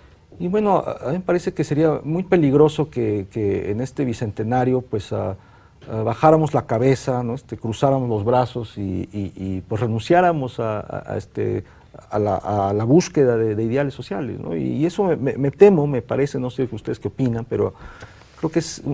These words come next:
hay una especie de clima, ¿no? Este, general, ¿no? En muchos de nuestros países, eh, de cierto pesimismo social, ¿no? O sea, este, no hay nada que se pueda hacer, este, tenemos una, eh,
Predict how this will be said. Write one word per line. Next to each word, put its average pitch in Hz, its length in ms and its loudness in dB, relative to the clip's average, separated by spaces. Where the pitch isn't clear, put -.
hay 147 140 2
una 170 120 -2
especie 156 320 -2
de 123 100 2
clima, 160 680 8
¿no? 123 160 -4
Este, 101 340 -6
general, 123 580 4
¿no? 117 160 -4
En 113 160 -6
muchos 127 300 -2
de 113 80 -2
nuestros 104 240 -8
países, 107 480 -4
eh, 107 840 -2
de 117 80 -4
cierto 143 760 6
pesimismo 139 580 4
social, - 380 -12
¿no? 127 120 -8
O 147 60 -10
sea, 127 140 -10
este, 110 220 -10
no 120 160 -4
hay 143 80 2
nada 127 220 0
que - 80 -18
se 104 120 -8
pueda 127 240 0
hacer, 175 500 6
este, 107 400 0
tenemos 117 400 -2
una, 120 220 -2
eh, - 120 -14